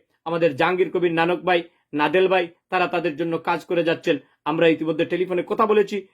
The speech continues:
এবং আমরা জানতে পেরেছি। ঘটনা এই পর্যন্ত, এর চেয়ে খারাপ কোনো ঘটনা নয়। আপনারা কেউ এই ধরনের অপপ্রচারে বিশ্বাস করবেন না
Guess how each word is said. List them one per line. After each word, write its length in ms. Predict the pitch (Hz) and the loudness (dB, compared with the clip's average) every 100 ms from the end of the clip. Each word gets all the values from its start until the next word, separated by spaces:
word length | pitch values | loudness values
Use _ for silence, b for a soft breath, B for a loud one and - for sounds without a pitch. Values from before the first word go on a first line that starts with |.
| - | -8
এবং 220 | 170 165 | -4 -2
আমরা 180 | 151 147 | -2 -2
জানতে 320 | 156 165 - | -2 -2 -2
পেরেছি। 340 | 147 127 104 - _ _ _ _ _ _ 143 | -2 -4 -6 -14 _ _ _ _ _ _ -2
ঘটনা 300 | 190 196 196 | 2 4 4
এই 100 | 196 | 4
পর্যন্ত, 500 | 202 175 190 196 185 180 | 0 -2 -4 -4 -6 -2
এর 180 | 165 | -4
চেয়ে 120 | 175 165 | -4 -4
খারাপ 280 | 165 170 - | -4 -4 -4
কোনো 140 | 165 | -2
ঘটনা 320 | 165 170 165 | 0 2 2
নয়। 160 | 160 147 b _ | 0 -2 b _
আপনারা 280 | 151 165 160 | -8 -2 -2
কেউ 280 | 160 165 165 | 2 4 4
এই 120 | 160 | 4
ধরনের 320 | 165 160 156 | 0 0 -2
অপপ্রচারে 500 | 147 151 165 151 151 | -2 -4 -6 -4 -4
বিশ্বাস 360 | 147 - 226 - | -4 -2 -2 0
করবেন 260 | 220 208 | 0 2
না 240 | 208 214 | 2 0